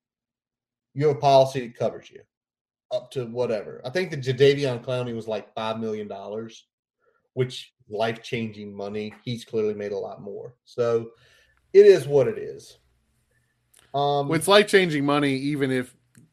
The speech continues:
Speaker 2: you know, that, that's your
Speaker 1: Mm.
Speaker 2: ceiling. Um,
Speaker 1: Yeah.
Speaker 2: <laughs> it's, it's absolutely, you know,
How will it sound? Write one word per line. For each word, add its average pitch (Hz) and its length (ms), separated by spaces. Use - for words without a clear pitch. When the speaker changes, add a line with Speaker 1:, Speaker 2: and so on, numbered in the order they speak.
Speaker 2:
you 123 160
know, 107 200
that, 117 260
that's 113 280
your 143 80
Speaker 1:
Mm. 131 100
Speaker 2:
ceiling. 107 400
Um, 107 400
Speaker 1:
Yeah. 117 160
Speaker 2:
<laughs> - 440
it's, 113 340
it's 117 200
absolutely, 135 580
you 117 140
know, 104 160